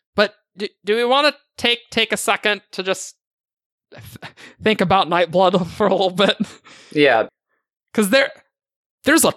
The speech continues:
Speaker 1: ton of questions about Nightblood.
Speaker 2: Yeah, like, did, so, you know, the, we have Vasher having Nightblood,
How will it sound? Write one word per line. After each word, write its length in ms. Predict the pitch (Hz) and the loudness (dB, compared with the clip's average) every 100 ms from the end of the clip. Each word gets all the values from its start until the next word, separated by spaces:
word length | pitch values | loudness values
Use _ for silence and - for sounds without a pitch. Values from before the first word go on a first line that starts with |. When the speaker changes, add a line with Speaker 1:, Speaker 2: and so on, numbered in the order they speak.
| - | -4
Speaker 1:
ton 580 | - - 170 170 170 147 | -4 -2 0 2 2 0
of 160 | 117 | -2
questions 480 | - 117 - 127 135 | -2 -2 -4 -8 -8
about 220 | 127 101 | -6 -6
Nightblood. 520 | - - - - 190 202 _ _ _ _ | -10 -14 -16 -16 -20 -20 _ _ _ _
Speaker 2:
Yeah, 340 | 143 127 107 - - | 0 4 4 0 0
like, 240 | 143 131 | 0 0
did, 520 | - 156 160 151 160 - _ _ | 2 4 4 4 -2 -8 _ _
so, 460 | - 165 151 139 - _ | -2 2 2 0 -6 _
you 160 | 143 143 | -2 2
know, 340 | 127 123 - _ _ - | 2 2 -4 _ _ -2
the, 200 | 143 - _ _ _ _ _ - | -2 -4 _ _ _ _ _ -6
we 140 | 143 143 | -4 -2
have 300 | 143 131 - | 0 -2 0
Vasher 640 | 131 143 - 180 170 165 - _ _ - | 0 0 -2 -2 -2 -2 -12 _ _ -6
having 320 | 131 127 123 | -2 0 0
Nightblood, 680 | 117 117 - 113 110 123 | 0 -2 -2 0 0 -2